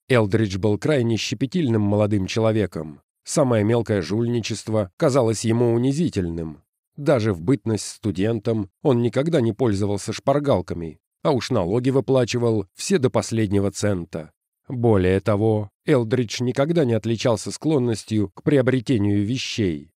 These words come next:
Его заветной мечтой было устроиться в уютном городке, жить в окружении книг, наслаждаться музыкой, солнцем, иметь добрых соседей и любить милую женщину. И вот его обвиняют в воровстве.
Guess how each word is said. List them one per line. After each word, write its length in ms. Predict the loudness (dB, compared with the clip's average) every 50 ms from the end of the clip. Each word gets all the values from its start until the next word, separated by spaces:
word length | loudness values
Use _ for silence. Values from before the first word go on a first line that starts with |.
| _ _ _
Его 220 | -2 2 2 2 2
заветной 460 | 2 4 4 4 4 4 2 2 2
мечтой 400 | 2 0 -2 0 0 0 2 2
было 180 | 2 2 2
устроиться 580 | 2 0 -2 0 0 2 2 2 2 0 0 0
в 60 | 2
уютном 440 | 2 2 2 2 2 0 0 0 0
городке, 640 | 0 0 0 -2 -4 -4 -2 0 0 0 0 -2 -6 _ _ -8
жить 300 | -2 0 2 2 2 0
в 80 | -2
окружении 600 | -2 0 0 0 2 2 2 2 2 0 0 -2 -4
книг, 560 | -6 -6 -4 -2 -2 -2 -2 -4 -10 -20 _ _
наслаждаться 800 | -2 0 0 0 2 0 0 0 2 0 0 -2 -2 -4 -6 -4
музыкой, 760 | -2 0 0 0 2 0 -2 -2 -2 -2 -2 -2 -2 -4 -8 _
солнцем, 840 | -12 -6 -4 -2 0 0 0 0 -2 -4 -4 -2 -2 -2 -2 -4 -8 _ _ _ _ _
иметь 360 | 0 4 4 4 4 4 2
добрых 360 | 2 2 2 2 0 -2 -4
соседей 800 | -6 -8 -8 -6 -2 -2 0 0 0 0 -2 0 0 -2 -4 -6 _ _
и 80 | 0 2
любить 360 | 4 4 4 2 0 -2 0
милую 460 | 0 2 2 4 4 2 2 2 0
женщину. 840 | 0 0 0 0 0 -2 -4 -8 -10 -8 -6 -6 -6 -8 -10 -12 _ _ _ _ _ _ _ _ _ _ _
И 120 | 0 0
вот 260 | 2 2 0 0 0
его 280 | 0 0 2 4 4 4
обвиняют 640 | 2 2 0 0 0 2 2 2 2 2 0 -2 -4
в 140 | -6 -2 0
воровстве. 800 | 0 0 0 -2 -2 -6 -10 -10 -4 -2 0 0 0 -2 -6